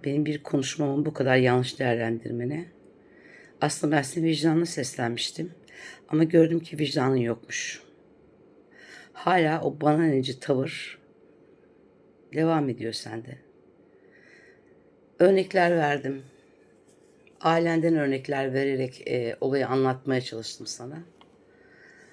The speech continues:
Ama sen, e, kuramıyorsun o bağlantıyı. Öyle bir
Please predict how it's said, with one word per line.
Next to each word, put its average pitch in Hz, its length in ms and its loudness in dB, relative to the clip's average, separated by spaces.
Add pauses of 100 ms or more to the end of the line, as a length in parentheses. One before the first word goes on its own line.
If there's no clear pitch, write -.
(160)
Ama 165 180 2
sen, 165 400 0
e, 139 340 -4
kuramıyorsun 147 580 0
o 131 120 -2
bağlantıyı. 127 580 -2
Öyle 143 160 -8
bir - 360 -10